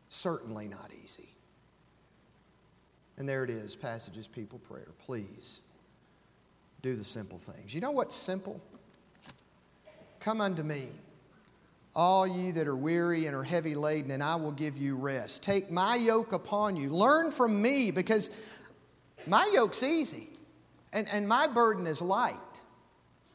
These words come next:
And you'll s-, find rest through those things in that way. You'll find rest for your souls.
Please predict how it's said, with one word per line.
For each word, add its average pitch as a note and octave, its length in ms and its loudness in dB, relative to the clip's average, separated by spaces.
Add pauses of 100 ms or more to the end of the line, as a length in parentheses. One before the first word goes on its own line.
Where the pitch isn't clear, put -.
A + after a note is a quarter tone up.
(180)
And G3 160 0
you'll C#4 180 4
s-, - 240 -6 (200)
find A3+ 360 4
rest A3+ 360 2
through A3+ 160 4
those A#3+ 340 6
things G3+ 340 0
in F#3+ 140 2
that G3 200 0
way. F#3 140 4
You'll G#3+ 200 4
find G3 460 0
rest A3 540 2 (380)
for A3 480 4 (220)
your G3 480 2 (100)
souls. C3+ 880 -2